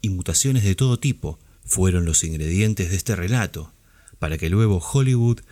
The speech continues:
se inspirara una y otra vez para recrearla.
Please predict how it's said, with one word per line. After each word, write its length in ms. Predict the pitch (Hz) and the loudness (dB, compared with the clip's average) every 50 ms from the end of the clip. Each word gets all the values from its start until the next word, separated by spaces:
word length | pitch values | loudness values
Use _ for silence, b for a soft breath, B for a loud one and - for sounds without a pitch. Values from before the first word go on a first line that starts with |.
| B B | B B
se 160 | B - 90 | B 0 0
inspirara 680 | 87 82 - - - 87 87 101 90 85 80 78 62 - | 0 0 0 0 0 0 2 2 2 2 0 -2 -2 -2
una 360 | - 147 156 160 156 151 143 | 0 2 2 4 4 4 4
y 120 | 120 98 98 | 4 4 4
otra 280 | 104 - - 98 90 | 4 4 2 2 2
vez 200 | 90 92 95 90 | 4 4 2 2
para 260 | - - 95 82 80 | 2 0 0 0 0
recrearla. 640 | 76 76 76 71 82 80 73 71 - - - - - | -2 -4 -4 -4 -4 -4 -4 -6 -10 -14 -18 -20 -20